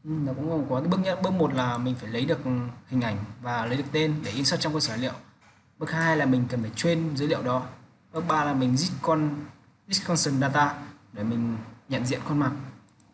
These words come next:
Và hệ, và nó cũng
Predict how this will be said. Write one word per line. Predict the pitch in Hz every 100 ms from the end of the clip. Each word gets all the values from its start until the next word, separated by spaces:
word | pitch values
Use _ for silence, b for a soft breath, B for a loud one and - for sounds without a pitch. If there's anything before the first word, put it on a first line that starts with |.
| - _ _ -
Và | 127 127 127 123 120
hệ, | - 147 -
và | 135 131 123
nó | 120 127
cũng | 151 202 196 190